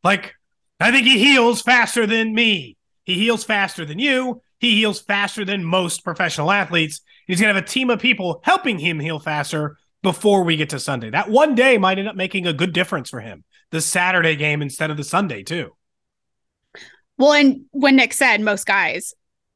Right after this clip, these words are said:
Speaker 2: I don't think Mahomes is most guys, as we've seen time after time after time. He is not human.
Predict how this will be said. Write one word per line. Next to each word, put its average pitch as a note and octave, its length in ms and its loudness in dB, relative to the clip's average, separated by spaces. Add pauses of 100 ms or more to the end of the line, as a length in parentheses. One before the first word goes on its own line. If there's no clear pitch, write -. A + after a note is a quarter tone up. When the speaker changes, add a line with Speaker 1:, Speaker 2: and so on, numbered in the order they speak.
Speaker 2:
I - 120 2
don't D#4 140 4
think C#4+ 160 4
Mahomes A3+ 360 0
is F#3+ 120 -8
most F3 260 -6
guys, C3+ 360 0
as G#3 200 -2
we've A#3 160 2
seen G#3+ 300 0
time G#3 360 -2
after G3+ 220 -2
time G3+ 260 -2
after F#3+ 180 -6
time. F#3+ 260 -2
He A3+ 200 0
is C#4 120 2
not D#4+ 260 4
human. G#3 520 -2